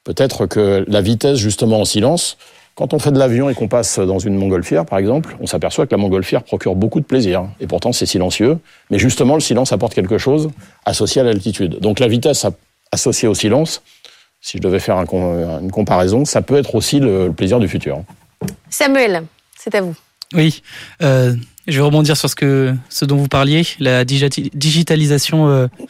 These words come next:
Speaker 3: des métiers,
Speaker 1: Hmm.
Speaker 3: notamment aussi chez Toyota, même si, euh, vous construisez des voitures. Avec les voitures électriques,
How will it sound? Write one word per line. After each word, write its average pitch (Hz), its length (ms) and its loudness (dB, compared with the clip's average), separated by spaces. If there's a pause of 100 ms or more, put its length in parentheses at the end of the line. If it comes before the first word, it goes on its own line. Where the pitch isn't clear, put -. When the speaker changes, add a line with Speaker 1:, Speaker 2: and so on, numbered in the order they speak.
(180)
Speaker 3:
des 131 80 2
métiers, 139 240 2
Speaker 1:
Hmm. 156 40 2
Speaker 3:
notamment 135 280 2
aussi 131 240 0
chez 139 140 -2
Toyota, 139 400 2
même 135 160 2
si, 135 240 0
euh, 123 100 2
vous 120 100 -4
construisez 135 340 0
des 131 80 2
voitures. 135 420 0 (380)
Avec 160 140 0
les 147 60 2
voitures 147 300 2
électriques, - 640 -2